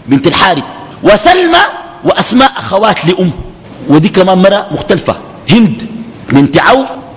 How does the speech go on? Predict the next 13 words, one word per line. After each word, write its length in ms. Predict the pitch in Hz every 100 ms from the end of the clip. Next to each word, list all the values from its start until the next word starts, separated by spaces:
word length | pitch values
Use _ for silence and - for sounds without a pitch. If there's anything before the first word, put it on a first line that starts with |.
| -
دي 100 | 143
جابت 340 | 165 196 185 160
الجماعة 280 | 160 175
دي 100 | 170
كلهم، 340 | - 185 147 110 - - -
جابت 400 | 113 247 254 269 -
أم 140 | 180 180
الفضل 340 | 160 214 139 110 - - 110
زوجة 200 | 147 156
العباس 380 | 139 147 175 147
بن 80 | 135
عبد 180 | 123
المطلب، 360 | 120 120 127